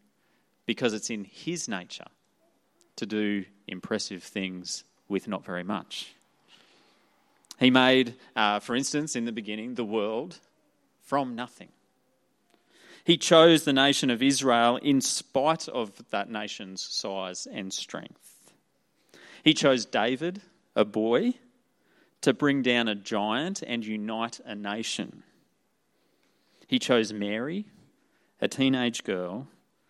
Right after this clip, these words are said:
to carry and raise his own perfect son.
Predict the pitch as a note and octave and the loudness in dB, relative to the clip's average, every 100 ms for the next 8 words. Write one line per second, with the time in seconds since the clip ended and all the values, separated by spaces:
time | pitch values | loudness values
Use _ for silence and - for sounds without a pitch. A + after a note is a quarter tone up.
0 | _ _ _ - A#2+ - - A#2 A#2 A#2 | _ _ _ -8 -8 -6 -4 -2 -2 -4
1 | A2 G2+ G2 G#2 G#2 G#2 - G#2 F#2+ G#2+ | -8 -10 -8 -6 -6 -8 -10 -14 -12 -8
2 | G#2 G2+ - G2+ F2+ - - - G2+ F#2 | -8 -10 -12 -12 -12 -16 -12 -10 -10 -10
3 | F2+ | -14